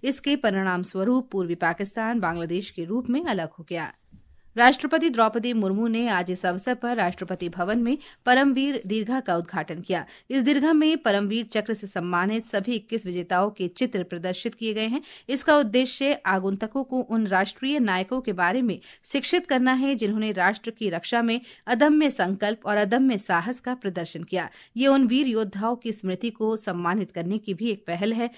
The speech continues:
जिन्होंने मातृभूमि की सेवा में अपने प्राणों की आहुति दी। दिल्ली सरकार में मंत्री मनजिंदर सिंह सिरसा ने आज छोटे साहिबजादों की शहादत को समर्पित वीर बाल दिवस की तैयारियों को लेकर अधिकारियों के साथ एक बैठक की।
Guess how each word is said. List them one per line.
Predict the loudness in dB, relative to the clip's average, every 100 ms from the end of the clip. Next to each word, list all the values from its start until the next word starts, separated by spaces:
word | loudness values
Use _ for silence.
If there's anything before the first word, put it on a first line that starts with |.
| -14 0
जिन्होंने | 4 6 6
मातृभूमि | 4 2 0 -2 0 0 0
की | -4
सेवा | -6 -4 -2
में | -2
अपने | -4 -6 -10
प्राणों | -6 -2 0 0
की | -4 -12 -8
आहुति | -8 -8 -8 -6
दी। | -6 -6 -14 -20 _ -20 -20 -6
दिल्ली | 4 6
सरकार | 6 4 6 4
में | 4
मंत्री | 2 2 2 2
मनजिंदर | 2 2 0 2 2 2
सिंह | 2 2 2
सिरसा | 0 -2 0 0
ने | 0 2
आज | 0 0
छोटे | -4 -2 0 0
साहिबजादों | -2 0 0 0 -2 -2 -2 -4
की | -4 -6
शहादत | -2 -2 -2 -2
को | -2 -2 -2 -8 -18
समर्पित | -4 2 2 2 -2 -4
वीर | -4 -2 0
बाल | 2 0
दिवस | 0 -4 -6
की | -8
तैयारियों | -4 -4 -2 -2 -2 -2
को | -2
लेकर | -4 -4 -2 -2
अधिकारियों | -2 -4 -4 -2 -4
के | -6
साथ | -4 -2 -4
एक | -6
बैठक | -8 -8 -6
की। | -4